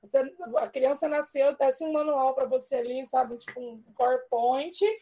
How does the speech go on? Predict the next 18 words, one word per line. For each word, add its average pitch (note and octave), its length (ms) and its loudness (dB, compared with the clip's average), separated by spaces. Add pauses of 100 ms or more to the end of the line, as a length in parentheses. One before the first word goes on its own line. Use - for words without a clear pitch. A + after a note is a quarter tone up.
(280)
aí A#3 160 4
vai C4 140 2
lá C4 160 6
os C4 100 2
slides, C4 460 0
a D#4 60 -8
pessoa D#4 220 0
falando, C#4+ 400 2
"Você C4 220 -4
tem D4+ 140 -10
que G4+ 100 -20
fazer E4 320 -6
isso, C#4 400 -6
você A3 140 -18
tem B3 200 -10
que - 100 -20
fazer C#4+ 260 -4
aquilo." B3+ 640 0